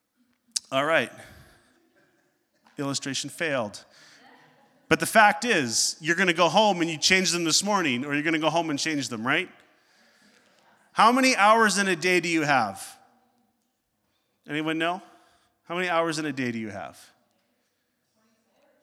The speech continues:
Today is twenty-five hours, I guess, but does anybody have more than twenty-five hours in a day today?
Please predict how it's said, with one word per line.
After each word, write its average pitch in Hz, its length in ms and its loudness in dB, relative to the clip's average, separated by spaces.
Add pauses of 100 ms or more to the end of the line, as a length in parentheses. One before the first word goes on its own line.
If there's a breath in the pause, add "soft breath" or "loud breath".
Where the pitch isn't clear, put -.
(260)
Today 208 220 -2
is 175 100 -2
twenty-five 117 580 -8
hours, 90 360 -18
I 95 40 -18
guess, 85 300 -20
but 107 220 -18 (1900)
does 170 160 -6
anybody 269 420 6
have 226 240 4
more 214 300 6
than 233 120 -2
twenty-five 214 560 0
hours 202 520 0
in 175 100 -8
a 165 60 -2
day 170 180 -2
today? 127 420 -6